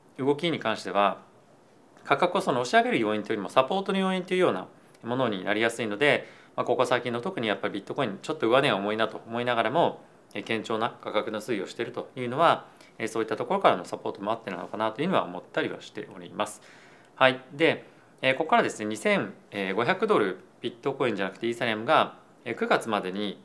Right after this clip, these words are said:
まあ、行くんじゃないかと、まあ、それの三つのサインというところを皆さんに、えー、ご紹介をしていきたいかなと思います。で、一応ですね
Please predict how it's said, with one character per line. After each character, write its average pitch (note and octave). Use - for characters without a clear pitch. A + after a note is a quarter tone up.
ま A2
あ、 -
行 A2
く D#3+
ん B2+
じ G2+
ゃ G2+
な F#2+
い F#2+
か G2
と、 -
ま C#3
あ、 -
そ C#3+
れ D3
の F#3+
三 B2
つ -
の A#2
サ G#2
イ G2+
ン F#2+
と -
い G#2+
う G#2+
と -
こ A3
ろ F#3+
を A2+
皆 G2+
さ F#2+
ん F2
に、 -
え A2+
ー、 -
ご G2+
紹 G2+
介 F#2
を F2
し -
て -
い -
き -
た G2+
い -
か B2+
な E3+
と -
思 F2
い E2+
ま F#2
す。 -
で、 C3
一 C3
応 C4+
で F#3
す -
ね G#2+